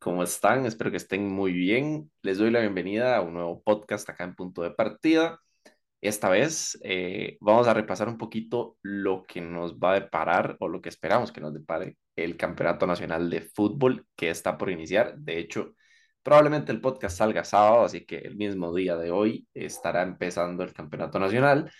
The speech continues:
Y vamos a repasar un poquito acerca de los equipos, acerca de, este, lo que esperamos sea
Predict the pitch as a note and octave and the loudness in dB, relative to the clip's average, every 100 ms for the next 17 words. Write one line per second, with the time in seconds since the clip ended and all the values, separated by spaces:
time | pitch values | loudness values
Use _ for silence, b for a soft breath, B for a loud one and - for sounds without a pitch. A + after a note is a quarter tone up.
0 | B B _ C3+ C#3 D3+ D#3 D3+ D3 D3+ | B B _ 6 10 10 8 6 6 2
1 | D3 D3 D3 D#3 C3+ B2+ - F3+ - - | 2 0 -2 -4 -4 0 0 0 -2 -6
2 | F#2+ - E2 D#2+ F2+ G#2+ D#3+ D#3+ D#3+ E3 | -4 -8 -6 -4 -4 -2 -2 -2 0 -2
3 | E3 - E2 E2+ E2 - F2 E2 E2 E2 | -2 -6 -6 -6 -10 -8 -6 -4 -2 -2
4 | E2 D#2+ D#2 - G2 F#2 - - D#2+ C#2+ | -2 -4 -8 -10 -8 -6 -8 -6 -4 -2
5 | C#2+ D2+ - - G#2+ - G#2+ - - F#2 | -4 -8 -8 4 4 6 2 0 2 6
6 | A#2 A#2 A#2 - _ _ - F2 F#2 G2 | 6 6 2 -2 _ _ -6 4 6 6
7 | F2+ E2 - | 6 4 0